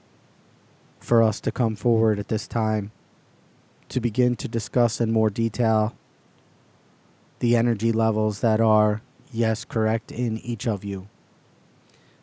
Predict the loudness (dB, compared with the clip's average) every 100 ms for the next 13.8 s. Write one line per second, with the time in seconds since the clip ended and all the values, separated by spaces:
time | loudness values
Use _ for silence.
0 | _ -10 -2 0 0 -2 -4 -4 -6 -10
1 | -18 _ _ _ _ _ _ _ _ _
2 | _ _ _ _ _ _ _ _ _ _
3 | 0 2 0 0 0 0 -2 0 0 0
4 | -2 _ _ _ _ _ _ _ _ _
5 | _ _ _ _ 2 4 2 2 2 2
6 | 0 2 0 0 0 0 0 0 0 -2
7 | 0 0 0 -4 -8 _ _ _ -4 0
8 | 0 0 2 2 0 -4 -4 -4 -2 -2
9 | -2 2 4 4 2 0 -10 -20 _ _
10 | _ _ _ _ _ _ -2 2 2 2
11 | 0 -4 -4 -6 -4 -2 -2 0 -2 -2
12 | -4 -2 -2 -4 -4 -4 -2 -4 -6 -6
13 | -4 -2 -2 -2 -2 0 0 0